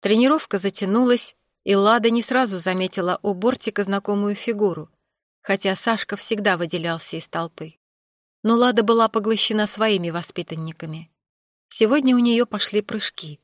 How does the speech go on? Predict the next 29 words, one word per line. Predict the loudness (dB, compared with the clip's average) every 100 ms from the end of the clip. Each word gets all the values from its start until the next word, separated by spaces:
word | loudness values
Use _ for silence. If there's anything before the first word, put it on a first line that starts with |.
| _ -2
и |
она | 0 2 2 0
увлеченно | -2 -4 -4 0 2 2 2
показывала | 0 0 0 0 0 0 0
девчонкам | -4 -4 -2 -2 -2 -6
и | -4 -4
мальчишкам, | -4 -4 -4 -2 -4 -6 -10 -12 _ _ _
как | -2 -2 -2
правильно | 2 4 4 2 0 0
заходить | -2 -2 -2 -2 -6 -8 -14 _
на | -2
любимый | 0 0 0 0 -2
Сальхов. | -4 -2 -2 -4 -12 -16 -18 _ _ _ _ _ _ _ _
С | -6 0
Бессоновым | 0 4 6 6 6 4 4
они | 2 2
столкнулись, | 0 0 0 2 2 2 0
когда | -2 0 -2
смертельно | -2 -4 0 0 0 -6
уставшая | -4 -4 -2 -2 0
Лада | 4 4 2 0
шагнула | -2 -2 0 0 -2
со | -2 -4
льда | 0 0 0 -2 _ _
на | -4 0
тартановое | 2 2 2 2 2 -2
покрытие, | -2 -4 -2 -2 2 0
чтобы | 0 -4 -4
снять, | -4 -2 -2 -2 -6